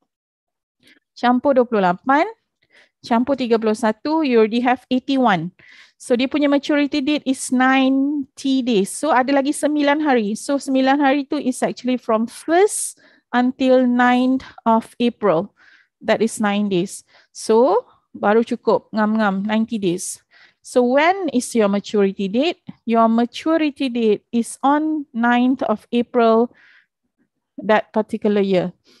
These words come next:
So maksudnya kalau saya nak buat bayaran, saya akan bayar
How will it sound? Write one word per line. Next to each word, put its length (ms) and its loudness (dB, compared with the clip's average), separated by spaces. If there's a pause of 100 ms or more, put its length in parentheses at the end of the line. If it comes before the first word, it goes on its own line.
(340)
So 160 -4
maksudnya 560 0
kalau 260 2
saya 300 0
nak 180 0
buat 220 0
bayaran, 560 2 (720)
saya 320 0
akan 240 0
bayar 640 2